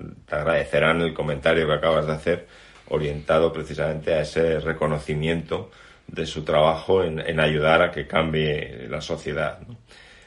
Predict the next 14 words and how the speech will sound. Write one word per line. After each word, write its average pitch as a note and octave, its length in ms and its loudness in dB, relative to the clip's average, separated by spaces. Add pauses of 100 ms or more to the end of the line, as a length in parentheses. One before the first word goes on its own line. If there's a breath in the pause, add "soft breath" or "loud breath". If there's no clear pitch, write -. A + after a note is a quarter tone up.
(120 soft breath)
Cuando F2+ 220 -2
llegas A#2+ 320 8
también A2 420 6
a F2 360 6
un F2 160 0
periodo F2+ 580 4
como D#2+ 560 0
el E2+ 160 -2
que F2 80 -2
estás A2 400 6
y E2+ 40 -4
miras F2 680 4
hacia D#2+ 260 2
atrás, F#2+ 500 6